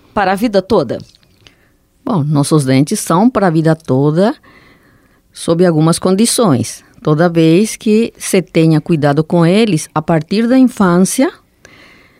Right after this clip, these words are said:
Speaker 2: juven-, eh, juventude, a idade adulta, e aí é que o idoso, é, pode ter, chegar com os dentes, com todos os dentes na boca.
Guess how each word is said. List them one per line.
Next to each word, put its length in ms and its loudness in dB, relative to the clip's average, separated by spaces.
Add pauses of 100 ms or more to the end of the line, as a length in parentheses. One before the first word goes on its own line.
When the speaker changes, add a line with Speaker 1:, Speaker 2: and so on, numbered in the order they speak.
(300)
Speaker 2:
juven-, 460 0 (360)
eh, 520 0
juventude, 920 2 (540)
a 80 2
idade 320 2
adulta, 640 2 (460)
e 100 2
aí 380 4
é 180 2
que 400 -2
o 160 0
idoso, 800 2 (720)
é, 160 0
pode 640 0 (120)
ter, 260 2
chegar 520 0
com 120 0
os 140 0
dentes, 540 0
com 120 0
todos 260 2
os 120 0
dentes 300 -2
na 100 0
boca. 400 -4